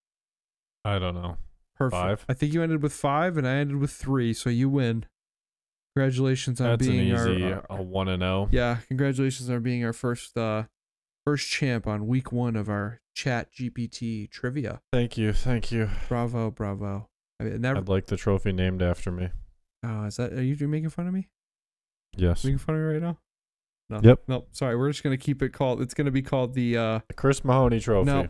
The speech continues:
Speaker 2: the Chat G P T
Speaker 1: The Chris Mahoney Trophy.
Speaker 2: in-season tournament trivia A I trophy M V P. <laughs>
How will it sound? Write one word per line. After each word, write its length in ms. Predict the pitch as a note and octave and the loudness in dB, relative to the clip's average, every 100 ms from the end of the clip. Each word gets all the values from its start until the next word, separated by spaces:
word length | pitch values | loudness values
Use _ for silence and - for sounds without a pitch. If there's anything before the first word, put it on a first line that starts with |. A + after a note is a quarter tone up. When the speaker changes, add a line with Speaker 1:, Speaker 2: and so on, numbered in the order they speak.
| - | 2
Speaker 2:
the 140 | D3 | 2
Chat 380 | C3+ - - G2+ | 2 2 0 0
G 160 | - E3 | -2 0
P 160 | E3 | 0
T 220 | D#3+ - D#3 | -2 2 6
Speaker 1:
The 120 | - | 8
Chris 320 | D3+ D3 - | 12 10 10
Mahoney 400 | D3+ D3 D#3 E3 | 8 8 8 6
Trophy. 340 | E3+ C3+ A#2 D#3+ | 6 8 8 6
Speaker 2:
in-season 1040 | F#3+ E3+ - D#3+ D#3+ D#3 D3+ D3+ D3+ C#3 | 2 2 2 2 2 0 0 0 -2 -4
tournament 840 | - D#3+ D3 D3 C#3+ C#3 C3+ - - | -2 0 2 2 2 0 -2 -8 -10
trivia 680 | - D#3 C#3 C#3+ C3+ B2+ B2 | -2 0 2 2 2 2 0
A 280 | A#2+ C3 B2+ | 0 0 0
I 480 | B2 B2 A#2 A2+ A2+ | 0 0 0 -2 -4
trophy 640 | - C3 A#2 A#2+ A2 A2 | -2 -2 -2 -6 -4 -6
M 100 | A2+ | -6
V 140 | G#2+ | -6
P. 280 | - G#2+ G#2 _ _ _ _ _ _ _ _ _ _ _ _ _ _ - | -6 -8 -10 _ _ _ _ _ _ _ _ _ _ _ _ _ _ -6
<laughs> 380 | C#3+ - - | -6 -6 -6